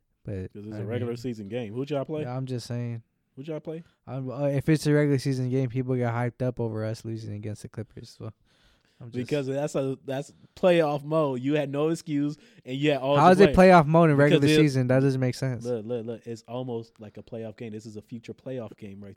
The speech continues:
Speaker 2: there.
Speaker 1: How do you
Speaker 2: And
Speaker 1: know
Speaker 2: you
Speaker 1: that?
Speaker 2: guys had all
Speaker 1: How
Speaker 2: your
Speaker 1: do, how do
Speaker 2: pieces.
Speaker 1: you know if it's a future playoff game?
Speaker 2: Because we know the Clippers are not gonna
Speaker 1: What
Speaker 2: be
Speaker 1: if the Clippers get knocked out before they play the Lakers?
Speaker 2: I'll fucking cry, for real.
Speaker 1: I mean, because we're acting like, I mean, if we're being honest with you, they're not better than Houston.
Speaker 2: Really?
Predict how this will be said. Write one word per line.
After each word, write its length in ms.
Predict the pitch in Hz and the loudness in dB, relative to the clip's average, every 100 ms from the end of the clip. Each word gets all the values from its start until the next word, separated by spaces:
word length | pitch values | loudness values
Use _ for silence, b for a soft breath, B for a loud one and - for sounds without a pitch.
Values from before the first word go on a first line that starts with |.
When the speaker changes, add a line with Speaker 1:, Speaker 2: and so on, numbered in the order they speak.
| - | -12
Speaker 2:
there. 200 | 131 95 - | -12 -10 -4
Speaker 1:
How 140 | 127 | -2
do 100 | 123 | 0
you 80 | 131 | -2
Speaker 2:
And 80 | 139 | 2
Speaker 1:
know 40 | 139 | 2
Speaker 2:
you 60 | |
Speaker 1:
that? 40 | 120 | 2
Speaker 2:
guys 340 | 139 135 135 | 0 0 -4
had 260 | 151 131 131 | -4 -6 -6
all 260 | 123 127 131 | -6 0 6
Speaker 1:
How 120 | 147 | 6
Speaker 2:
your 80 | 156 | 6
Speaker 1:
do, 100 | 135 | 4
how 160 | 156 | 4
do 60 | 165 | 4
Speaker 2:
pieces. 120 | 160 | 2
Speaker 1:
you 60 | 175 | 0
know 140 | 175 | -2
if 100 | 156 | -4
it's 120 | 151 139 | -6 -10
a 40 | |
future 280 | 127 135 - | -12 -12 -8
playoff 280 | 139 135 127 | -4 -4 -4
game? 260 | 120 117 113 | -6 -6 -6
Speaker 2:
Because 280 | 120 151 135 | -4 -2 0
we 140 | 143 | -2
know 320 | 139 160 151 139 | 2 4 4 2
the 80 | |
Clippers 380 | - 151 135 120 | -2 -4 -2 -6
are 80 | 120 | -6
not 180 | 120 131 | -6 -6
gonna 140 | 127 123 | -6 0
Speaker 1:
What 120 | 135 | 2
Speaker 2:
be 40 | 156 | 2
Speaker 1:
if 40 | |
the 60 | 156 | 2
Clippers 300 | 160 151 147 | 2 2 2
get 160 | 139 | 0
knocked 320 | 139 135 135 143 | 0 0 0 -2
out 140 | 139 | -2
before 240 | - 135 | -2 -2
they 60 | 127 | -2
play 160 | 135 123 | -2 -4
the 100 | 123 | -4
Lakers? 360 | 139 123 113 120 | -6 -6 -12 -10
Speaker 2:
I'll 140 | 123 | -10
fucking 280 | 117 110 85 | -10 -12 -14
cry, 400 | - 127 113 104 | -12 -10 -10 -12
for 180 | - 104 | -14 -16
real. 180 | 92 104 - _ - | -14 -18 -20 _ -12
Speaker 1:
I 120 | 123 | -6
mean, 200 | 127 127 | -2 -2
because 400 | 120 123 135 123 | -2 -4 -4 -4
we're 220 | 117 120 127 | -4 -4 -4
acting 240 | 120 123 | -4 -6
like, 220 | 120 117 - _ _ | -4 -6 -10 _ _
I 80 | 139 | -4
mean, 120 | 151 | 0
if 60 | 139 | 0
we're 100 | 151 | 0
being 220 | 147 139 | -2 -2
honest 320 | 135 160 147 | 0 -2 -2
with 160 | 135 120 | -6 -6
you, 60 | 120 | -4
they're 140 | 127 | -2
not 180 | 151 135 | -2 -2
better 160 | 123 117 | -4 -4
than 140 | 107 | -6
Houston. 560 | 120 147 - 117 131 131 _ _ _ _ _ _ _ _ _ _ _ _ _ _ _ _ _ 107 | -4 -4 -6 -12 -12 -14 _ _ _ _ _ _ _ _ _ _ _ _ _ _ _ _ _ -12
Speaker 2:
Really? 340 | 117 123 | -8 -8